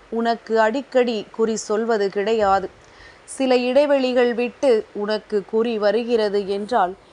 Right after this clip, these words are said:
உன்னுடைய வாழ்க்கையில் ஏதோ ஒரு மாற்றங்கள் ஏற்பட்டிருக்கிறது என்று அர்த்தம்.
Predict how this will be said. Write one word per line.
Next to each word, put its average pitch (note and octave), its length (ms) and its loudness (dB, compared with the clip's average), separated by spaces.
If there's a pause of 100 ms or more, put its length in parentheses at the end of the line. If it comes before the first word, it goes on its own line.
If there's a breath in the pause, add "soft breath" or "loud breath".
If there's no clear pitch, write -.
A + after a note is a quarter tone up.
(240 loud breath)
உன்னுடைய C4 680 0
வாழ்க்கையில் A#3+ 800 0 (320)
ஏதோ B3 300 2 (160)
ஒரு G#3 220 0
மாற்றங்கள் A3 760 -4 (160)
ஏற்பட்டிருக்கிறது G3+ 1200 -4 (100)
என்று F#3+ 340 -6
அர்த்தம். F#3 420 -6